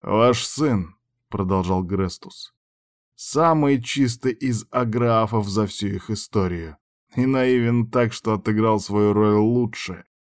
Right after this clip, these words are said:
чем я мог надеяться». «Ты...»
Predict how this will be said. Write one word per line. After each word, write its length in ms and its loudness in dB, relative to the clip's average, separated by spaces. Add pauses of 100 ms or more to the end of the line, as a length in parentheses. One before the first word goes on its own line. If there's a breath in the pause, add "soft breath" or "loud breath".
(100)
чем 320 2
я 240 4
мог 260 2
надеяться». 880 -6 (1120)
«Ты...» 760 -6